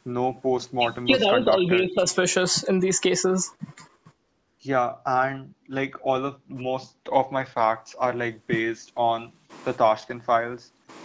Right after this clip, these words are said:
Speaker 1: which is a movie. It's a really good movie. You should watch it if you haven't already.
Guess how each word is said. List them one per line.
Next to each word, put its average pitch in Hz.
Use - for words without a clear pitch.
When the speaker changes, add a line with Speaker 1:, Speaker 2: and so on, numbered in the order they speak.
Speaker 1:
which 127
is 127
a 127
movie. 120
It's -
a 139
really 120
good 113
movie. 110
You -
should 120
watch 110
it 117
if 113
you 117
haven't 110
already. 117